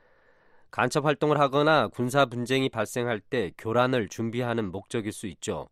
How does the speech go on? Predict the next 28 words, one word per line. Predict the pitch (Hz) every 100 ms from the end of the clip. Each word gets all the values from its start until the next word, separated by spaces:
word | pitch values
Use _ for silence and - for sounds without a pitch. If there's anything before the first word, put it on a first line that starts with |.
| _ _ _ _ _ _ _
하지만 | 123 147 165
랜섬웨어 | 127 135 160 147 147 147
공격의 | 135 135 139 135 151
목적은 | 107 - 123 120 139 101
돈을 | 107 120 131
버는 | 120 113 101
데 |
있습니다. | 92 - 95 95 90 78 - _ _ _ _ _
우선 | - 107 143
접근할 | 120 113 _ 151 135 127
수 | - 131
있는 | 131 143 127
최대한 | - 135 135 101
많은 | 101 123 113 90
컴퓨터에 | - 131 135 - 123 92
접근하는 | - 95 - 117 107 101
건데요. | 90 87 101 104 73 - - - _ _ _
이들 | 117 139 135
중 | 151 135
일부는 | 117 117 123 143 104 87
군사적이나 | - 113 131 123 123 123 123 123
정치적으로 | - 107 - 110 117 120
전혀 | 117 110
이용 | 104 87 107 120
가치가 | 110 104 - 123 120 101 67
없을 | 82 - 117
수 | -
있습니다. | 113 - 92 92 98 78 64